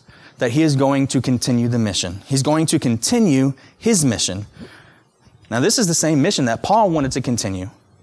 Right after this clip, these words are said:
but they wanted to do it in different ways. Paul wanted to be a church planter. He wanted to go around and spread the gospel to areas that had never heard it before, planting churches along the way. But Barnabas goes back to Cyprus to focus on a specific context in that area,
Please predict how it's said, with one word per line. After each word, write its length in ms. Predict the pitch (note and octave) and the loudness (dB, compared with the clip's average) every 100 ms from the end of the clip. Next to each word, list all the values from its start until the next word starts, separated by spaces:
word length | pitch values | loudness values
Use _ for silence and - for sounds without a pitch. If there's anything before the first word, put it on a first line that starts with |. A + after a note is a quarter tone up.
| - | -6
but 160 | C#3 - _ - - _ - | -6 -6 _ -20 -20 _ -2
they 120 | C#3 | 2
wanted 260 | E3 E3+ | 2 0
to 60 | D#3+ | 0
do 140 | D3 | 2
it 100 | C#3+ | 2
in 100 | B2 | 2
different 260 | B2+ A#2 G#2 | -2 -2 -2
ways. 280 | D#3 G#2 - | 0 -2 -4
Paul 280 | - C3+ C#3+ | -2 0 0
wanted 220 | C#3+ C#3 | 0 0
to 80 | C3 | 0
be 260 | A#2+ B2 - - - | 0 0 -6 -20 -8
a 80 | A#2 | -4
church 280 | - E3 - | -2 -2 -2
planter. 220 | G#2+ F#2+ | -6 -2
He 100 | B2 | -2
wanted 180 | E3+ E3+ | 0 0
to 60 | |
go 160 | D3 D3 | 2 2
around 240 | A#2 A2 | 0 0
and 80 | A2 | -4
spread 260 | - C3 D#3 | -4 -2 -2
the 60 | |
gospel 320 | D#3+ A#2+ - | -2 -2 -4
to 140 | A#2+ - | -6 -4
areas 320 | A2 G#2 G#2 | -4 -4 -4
that 80 | - | -6
had 160 | A2+ G#2+ | -6 -4
never 240 | G#2 C3 | -4 -4
heard 180 | C#3+ D3+ | -2 -4
it 80 | G#2 | -4
before, 380 | - G2 F#2+ - - - - | -6 -6 -6 -10 -20 -20 -14
planting 320 | - A2+ A#2 | -6 -4 -2
churches 320 | A2+ A2 G#2 G2+ | -2 -4 -4 -6
along 200 | G2+ F#2 | -6 -4
the 80 | |
way. 300 | G#2+ C#3 F#2 - _ _ _ _ _ _ - - | -2 -2 -4 -14 _ _ _ _ _ _ -12 -4
But 100 | G#2 | 0
Barnabas 400 | D#3+ G#3 D#3 - | 0 2 0 0
goes 140 | B2+ | 0
back 160 | B2 G#2 | 0 -2
to 60 | |
Cyprus 580 | - D#3+ - F#2 - - - - - | -2 -2 -2 -4 -4 -6 -12 -20 -6
to 80 | B2 | -4
focus 340 | C#3 B2+ C3 | -2 -2 -2
on 160 | G2+ A2+ | -2 -2
a 80 | A2 | -2
specific 600 | - - - C#3 C3 - - - | -4 -2 -2 -2 -4 -6 -20 -8
context 520 | C#3 A#2+ F#2 G2 - - | -4 -4 -4 -8 -8 -8
in 160 | G#2+ | -8
that 200 | G2+ G#2 | -6 -6
area, 360 | G2 F#2+ F2+ | -8 -8 -8